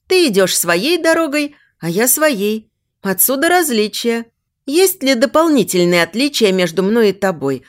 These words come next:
Уверена, что есть. Какие именно? Не знаю. Считаю исследование отличий между нами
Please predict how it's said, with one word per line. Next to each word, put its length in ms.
Уверена, 460
что 220
есть. 500
Какие 460
именно? 460
Не 160
знаю. 540
Считаю 500
исследование 720
отличий 420
между 360
нами 400